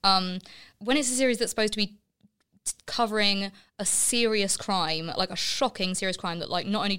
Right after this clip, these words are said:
took the lives of two young people, but also irrevocably impacted on everyone around them, it's, it's tasteless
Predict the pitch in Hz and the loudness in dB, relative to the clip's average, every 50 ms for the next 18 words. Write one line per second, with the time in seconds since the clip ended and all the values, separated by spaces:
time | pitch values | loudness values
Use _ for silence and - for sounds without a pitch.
0 | 196 _ - - - 208 - - 202 190 190 180 170 170 165 - 175 - - - | -4 _ -4 -4 -4 -4 -4 -4 -4 -2 -2 -2 -2 -4 -6 -8 -8 -6 -6 -4
1 | - 180 170 165 - 165 - _ _ _ _ - 180 175 175 - 202 180 - - | -2 -2 -2 -4 -8 -12 -14 _ _ _ _ -10 -8 -8 -4 -4 -4 -2 -2 -2
2 | 165 170 160 - - 185 185 180 - - 180 165 151 160 165 - - - _ _ | -4 -4 -4 -4 -4 -4 -4 -4 -4 -2 -2 -2 -4 -6 -8 -12 -16 -20 _ _
3 | _ _ _ _ _ _ _ 165 _ - 208 190 190 185 175 175 175 175 - 214 | _ _ _ _ _ _ _ -20 _ -10 -6 -2 -2 -2 -2 -2 -6 -8 -10 -8
4 | 170 180 175 165 160 165 - - 175 185 - - - - - 175 170 165 - - | -6 -4 -2 -2 -2 -4 -4 -4 -6 -6 -4 -6 -6 -6 -6 -8 -8 -6 -4 -2
5 | 185 185 190 180 170 175 165 170 175 175 170 175 175 175 - - - - 175 170 | -2 -2 -2 -4 -4 -4 -4 -2 0 0 0 0 -2 -2 -4 -6 -6 -6 -8 -10
6 | - - - _ _ _ _ _ _ _ - - 202 - - - - - _ - | -12 -18 -20 _ _ _ _ _ _ _ -10 -6 -2 -2 -2 -2 -2 -6 _ -6
7 | 214 - - - - - 208 185 - - - - 202 208 - - - | -4 -4 -2 0 2 2 2 2 0 -2 -2 -2 -2 -2 -4 -4 -4